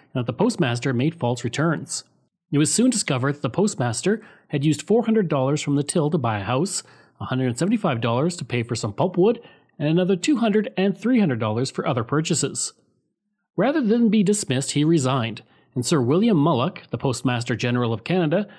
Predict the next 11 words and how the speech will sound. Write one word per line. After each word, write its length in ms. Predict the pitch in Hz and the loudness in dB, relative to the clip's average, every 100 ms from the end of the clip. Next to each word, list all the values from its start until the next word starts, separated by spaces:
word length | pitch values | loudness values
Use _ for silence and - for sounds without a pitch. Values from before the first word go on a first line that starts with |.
| - _ | -20 _
gave 180 | 156 131 | 0 2
orders 360 | 180 156 156 170 | 2 2 0 0
for 100 | 160 | -2
the 80 | |
dismissal 580 | 151 156 220 226 156 147 | 0 0 0 0 0 0
and 140 | 143 160 | 2 2
that 80 | |
a 60 | 160 | 2
replacement 520 | 165 165 214 208 120 | 0 2 0 0 -2
be 80 | 110 | -2
found. 440 | - 135 147 120 | -2 -2 -2 -4